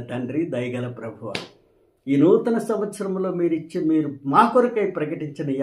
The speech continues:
ఆశీర్వాదాలన్నీ మేము స్వతంత్రించుకోవడానికి కావలసిన కృప మాకు దయచేయండి. అయ్యా, ఈ యొక్క సందేశం వినుచున్న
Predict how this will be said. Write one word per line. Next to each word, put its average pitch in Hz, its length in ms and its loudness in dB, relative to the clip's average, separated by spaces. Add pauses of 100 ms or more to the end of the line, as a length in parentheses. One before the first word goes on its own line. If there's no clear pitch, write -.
ఆశీర్వాదాలన్నీ 185 1120 0 (260)
మేము 156 200 2 (100)
స్వతంత్రించుకోవడానికి 147 1120 -4 (100)
కావలసిన 160 520 0 (100)
కృప 185 340 -4
మాకు 127 260 -6
దయచేయండి. - 680 -8 (1600)
అయ్యా, 160 260 8 (720)
ఈ 139 200 4
యొక్క 151 240 2 (1160)
సందేశం 277 600 8
వినుచున్న 180 400 0